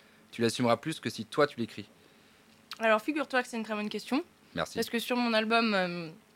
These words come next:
Speaker 2: qui va sortir, euh, incessamment sous peu, il y a une chan-, une seule chanson que j'ai pas écrite,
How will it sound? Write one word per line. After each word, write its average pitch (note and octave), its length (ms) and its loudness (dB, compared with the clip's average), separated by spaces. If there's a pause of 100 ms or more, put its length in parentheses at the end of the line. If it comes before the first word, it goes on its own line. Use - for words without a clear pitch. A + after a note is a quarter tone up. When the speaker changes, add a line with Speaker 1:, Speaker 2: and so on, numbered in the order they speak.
(340)
Speaker 2:
qui G3+ 160 -10
va F3+ 120 2
sortir, G3 460 -4
euh, F3 160 0
incessamment F#3+ 420 -10
sous - 140 -16
peu, A#3 220 0 (640)
il G#3+ 140 -2
y G#3+ 100 6
a B3 200 12 (160)
une D4+ 180 6
chan-, C4 240 2 (100)
une C#4 140 4
seule D4+ 180 4
chanson B3+ 300 0
que A#3 40 -4
j'ai A3 100 0
pas A3 160 6
écrite, A3+ 360 -2